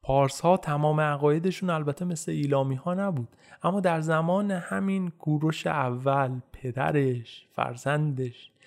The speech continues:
طی تماس با فرهنگ ایلامی که تازه شهراشون رو گرفته بودن، تازه انشان رو گرفته بودن،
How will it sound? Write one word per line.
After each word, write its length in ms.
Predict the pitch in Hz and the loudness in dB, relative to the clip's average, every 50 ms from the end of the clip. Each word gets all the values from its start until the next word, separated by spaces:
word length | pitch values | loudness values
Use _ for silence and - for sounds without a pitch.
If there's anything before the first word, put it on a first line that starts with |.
| - - - _ _ | -20 -20 -20 _ _
طی 300 | - 165 180 190 196 196 | 0 2 4 6 6 6
تماس 560 | 190 - - 160 156 156 170 185 190 180 - | 6 4 2 2 4 6 6 6 4 4 2
با 100 | - 151 | 0 0
فرهنگ 540 | 135 - - 143 135 135 143 160 180 185 175 | 0 2 0 0 0 0 -2 -2 -2 -2 -2
ایلامی 760 | 170 151 143 139 139 135 135 131 135 135 143 160 175 190 202 208 - _ _ _ _ - | -2 -2 -2 -2 0 0 0 0 0 0 0 0 -2 -2 -4 -6 -10 _ _ _ _ -6
که 100 | - 127 | -4 -2
تازه 320 | - 180 - 120 - 165 | 0 0 0 0 0 -2
شهراشون 580 | 156 - 147 135 120 - - 127 123 - 135 127 | -2 -2 -4 -4 -4 -4 -6 -6 -4 -4 -4 -4
رو 60 | 127 | -2
گرفته 420 | 123 127 123 127 120 - - 143 | -2 -2 -2 -2 -4 -6 -8 -8
بودن، 500 | 131 127 135 123 135 143 151 165 170 170 - | -6 -6 -6 -4 -4 -4 -6 -6 -10 -12 -12
تازه 260 | - - 123 117 123 135 | -8 -6 -4 0 0 2
انشان 420 | 143 139 123 - - 131 123 127 | 2 0 -2 -4 -6 -8 -8 -6
رو 100 | 127 131 | -8 -8
گرفته 420 | 127 139 139 139 135 - - - | -8 -8 -8 -8 -10 -10 -8 -8
بودن، 280 | 135 127 139 143 160 156 | -8 -6 -6 -6 -6 -6